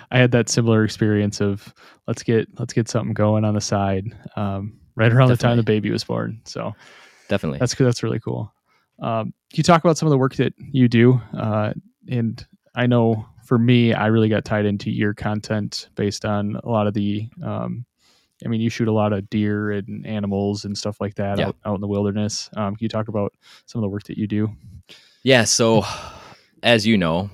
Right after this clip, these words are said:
Speaker 2: but people that don't know, I basically, I'll, I'll kind of, this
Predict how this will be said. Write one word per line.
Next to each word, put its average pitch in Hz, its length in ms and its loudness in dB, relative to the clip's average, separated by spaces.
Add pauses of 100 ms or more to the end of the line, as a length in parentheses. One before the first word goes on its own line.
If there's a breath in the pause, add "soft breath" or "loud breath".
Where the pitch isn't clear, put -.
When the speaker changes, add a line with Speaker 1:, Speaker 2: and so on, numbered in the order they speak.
(120)
Speaker 2:
but 85 160 -4
people 95 220 -6
that 80 120 -2
don't 76 180 -4
know, 76 260 -4 (560)
I 90 80 4 (220)
basically, 110 520 0 (480)
I'll, 104 300 2
I'll 95 180 -2
kind 143 240 -6
of, - 320 -8 (280)
this 139 160 0